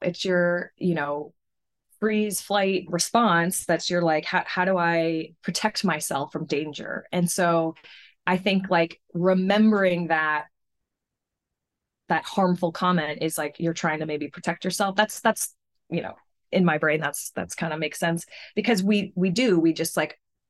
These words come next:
really latch onto it and we hold on to it and we just, just think about that constantly, even though there's so many other nice things to think about.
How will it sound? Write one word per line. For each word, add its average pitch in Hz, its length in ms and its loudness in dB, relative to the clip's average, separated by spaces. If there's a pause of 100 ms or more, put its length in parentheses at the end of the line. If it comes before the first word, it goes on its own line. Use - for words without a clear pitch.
(440)
really 208 340 4
latch 165 320 0
onto 165 380 0
it 147 40 0
and 117 80 -6
we 151 80 -10
hold 147 320 -8
on 143 220 -4
to 143 160 -6
it 110 220 -4
and 147 160 -10
we 135 500 -6 (260)
just, - 300 -8 (340)
just - 220 -12
think - 280 -8
about 123 320 -6
that 135 240 -2
constantly, - 480 -10
even 143 160 -8
though 139 100 -6
there's 123 340 -6
so - 300 -4
many 147 180 -6
other 143 220 -8
nice 135 240 -8
things - 220 -12
to 170 100 -10
think 170 220 -8
about. 170 260 -4